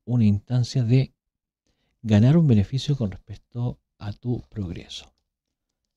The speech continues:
El amor, el amor está un poquito, mm, desinteresado. Hay mucho conflicto, hay mucha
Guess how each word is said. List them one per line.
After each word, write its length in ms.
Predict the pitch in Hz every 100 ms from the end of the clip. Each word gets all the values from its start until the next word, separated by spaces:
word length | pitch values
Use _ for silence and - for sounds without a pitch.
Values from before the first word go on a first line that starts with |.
| _ _ _ _ _ _ _ _ _ _ _ _ -
El 220 | 127 143
amor, 540 | 151 170 196 202 185 - - 117
el 160 | 120
amor 260 | 113 117 139
está 280 | 139 - 127
un 80 | 127
poquito, 720 | 120 110 117 117 123 127 117 110
mm, 420 | 101 101 101 98
desinteresado. 920 | 98 98 110 107 95 95 95 87 90 _ _
Hay 140 | 101
mucho 260 | 107 110 131
conflicto, 800 | 120 117 151 170 - - 160 160
hay 140 | 110
mucha 760 | 104 120 - - 123 120 117